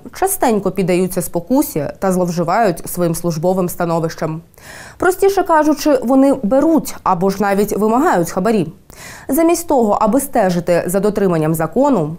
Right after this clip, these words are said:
вони самі його і порушують. Про життя хабарників, а також хабародавців у сьогоднішньому «Хабар Ньюс».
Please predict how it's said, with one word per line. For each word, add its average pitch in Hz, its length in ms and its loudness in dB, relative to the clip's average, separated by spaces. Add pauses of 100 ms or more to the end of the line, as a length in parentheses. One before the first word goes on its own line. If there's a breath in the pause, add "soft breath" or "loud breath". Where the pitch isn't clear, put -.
вони 180 220 0
самі 170 320 0
його 165 280 0
і 294 80 0
порушують. - 640 -6 (480 loud breath)
Про - 120 0
життя 349 260 2
хабарників, 180 800 0
а 208 100 -2
також 220 400 -2
хабародавців 247 1000 0
у 185 80 -4
сьогоднішньому 180 760 0
«Хабар 175 420 -2
Ньюс». 160 260 0